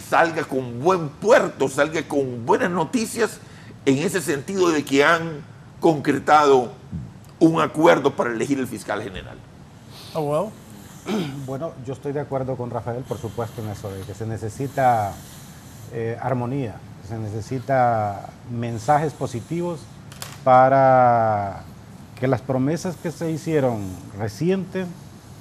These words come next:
Speaker 3: de construir una nueva nación, de enmendar los errores del pasado, sean una realidad. Y respecto a, a la voluntad para elegir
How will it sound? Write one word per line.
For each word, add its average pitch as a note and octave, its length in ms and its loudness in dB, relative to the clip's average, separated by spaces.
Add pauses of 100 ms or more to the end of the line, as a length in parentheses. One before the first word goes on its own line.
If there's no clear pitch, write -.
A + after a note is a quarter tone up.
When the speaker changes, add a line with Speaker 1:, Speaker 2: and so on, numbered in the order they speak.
(160)
Speaker 3:
de A#2 300 -2
construir A#2+ 640 -8
una D3 180 -6
nueva C3 240 -4
nación, A2 400 -8 (1500)
de B2 1200 -6 (260)
enmendar C#3 640 2
los E3 180 -2
errores C#3+ 300 -4
del C3+ 100 -6
pasado, C#3+ 460 -4
sean B2+ 260 -4
una A#2 160 -6
realidad. A2 420 0 (800)
Y C3 160 -2
respecto D3+ 720 0
a, A#2 720 4 (1400)
a C#3 80 -2
la C#3+ 100 4
voluntad C3+ 720 4
para A#2+ 440 2
elegir A2+ 560 -4